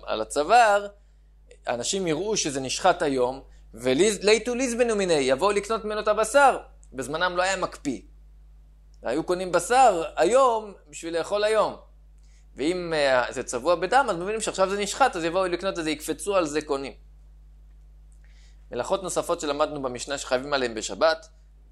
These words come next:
והמולכו, הוא מולח את האור בשביל לאבד אותו ולעשות ממנו קלף, והמעבדו,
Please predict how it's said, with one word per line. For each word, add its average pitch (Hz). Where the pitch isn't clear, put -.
והמולכו, 104
הוא 104
מולח 117
את -
האור 135
בשביל 107
לאבד 104
אותו 127
ולעשות 107
ממנו 107
קלף, 165
והמעבדו, 117